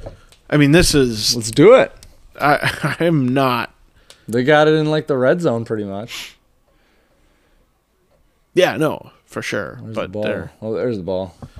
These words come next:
Speaker 1: Ball. Um,
Speaker 2: Kwity Paye.
Speaker 1: Yeah. Monday night.
Speaker 2: Monday night.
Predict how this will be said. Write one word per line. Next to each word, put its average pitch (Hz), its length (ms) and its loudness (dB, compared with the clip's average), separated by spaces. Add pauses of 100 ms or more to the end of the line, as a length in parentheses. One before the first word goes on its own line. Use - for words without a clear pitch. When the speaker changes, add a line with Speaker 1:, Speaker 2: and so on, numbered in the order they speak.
(300)
Speaker 1:
Ball. - 420 -8
Um, 160 600 6
Speaker 2:
Kwity 175 280 4
Paye. 185 440 4 (260)
Speaker 1:
Yeah. 110 340 -8 (120)
Monday 160 380 4
night. 165 380 6 (760)
Speaker 2:
Monday 127 340 4
night. 143 380 2